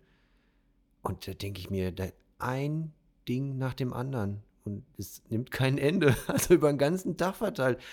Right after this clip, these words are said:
Und teilweise ja auch sogar nachts. Da denke ich mir, also esst ihr mal, schlaft ihr mal, weiß ich nicht, geht ihr mal auf Toilette oder macht ihr das dann auch noch alles da nebenbei oder das andere nebenbei? Ich weiß es nicht.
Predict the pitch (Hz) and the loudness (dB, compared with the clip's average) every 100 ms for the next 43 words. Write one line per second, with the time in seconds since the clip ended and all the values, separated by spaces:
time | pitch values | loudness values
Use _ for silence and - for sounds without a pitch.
0 | - - - - 127 123 120 107 120 123 | -18 -18 -20 -8 -4 -2 -2 0 2 4
1 | 123 117 117 113 117 113 123 175 - - | 2 2 2 2 2 2 0 -4 -6 -10
2 | - - 117 95 113 110 110 101 98 98 | -12 -10 -8 -4 -6 -4 -4 -4 -4 -6
3 | 90 98 - - - 92 - 180 170 160 | -6 -10 -14 -14 -6 -4 -2 -2 0 2
4 | 165 170 - 127 180 185 180 165 165 175 | 0 -2 -2 0 0 0 0 2 2 2
5 | 175 170 - - - - - _ _ _ | 0 -6 -12 -14 -16 -20 -20 _ _ _
6 | _ 123 165 147 120 117 123 - 127 143 | _ -4 -2 0 0 0 0 2 4 8
7 | 143 - 120 123 220 214 135 156 160 143 | 8 8 4 6 6 4 4 2 0 0
8 | 139 143 156 139 - - - - - 131 | 2 2 2 0 -10 0 4 6 6 4
9 | - 110 110 113 - 117 113 117 117 113 | 4 2 2 0 -2 0 2 2 4 6
10 | 117 135 113 110 110 113 113 147 143 107 | 6 6 4 4 4 2 0 0 0 2
11 | 101 107 107 107 113 107 120 135 92 113 | 2 2 2 4 4 2 -2 -4 -6 -8
12 | 123 | -8